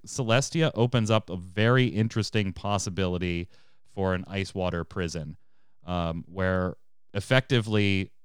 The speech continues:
nothing can be done to any of your forwards in any meaningful way, uh, and therefore you just sit there and start getting pummeled. When you start looking at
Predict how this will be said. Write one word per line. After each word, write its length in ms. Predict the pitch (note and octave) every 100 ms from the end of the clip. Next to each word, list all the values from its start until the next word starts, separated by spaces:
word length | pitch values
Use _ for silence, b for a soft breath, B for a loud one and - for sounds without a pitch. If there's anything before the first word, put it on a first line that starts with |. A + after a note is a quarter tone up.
| G2
nothing 640 | G2+ G#2+ G#2+ A#2+ G#2 F#2
can 180 | G#2 F#2
be 100 | F#2
done 340 | F#2 F#2+ F#2+
to 140 | F2+ E2+
any 240 | F#2 F2+
of 120 | E2
your 140 | F2 E2
forwards 580 | F#2+ F2+ E2+ D#2+ D#2 F2
in 240 | F2+ F2 E2
any 420 | F#2+ G2 F#2 F2 E2
meaningful 920 | F#2 F#2+ G2 G2+ G2 F#2 E2 F2+ E2+
way, 540 | F2+ F2+ D#2+ C#2 A#1 - - - - - -
uh, 220 | F2+ F2 D2
and 160 | F#2
therefore 380 | F#2 F2+ - F2
you 160 | E2+ E2
just 280 | F2 -
sit 300 | - - F#2+ -
there 300 | F#2 E2+ -
and 180 | F2 E2
start 300 | - F#2 -
getting 280 | F#2 E2 D#2
pummeled. 640 | - - F#2 D#2 D2 - - - - -
When 180 | - G2+
you 160 | A2+ B2+
start 320 | - C3+ G#2+
looking 520 | A2+ A2 G#2+ G#2 G2+ -
at 420 | F#2 F#2 F#2 F2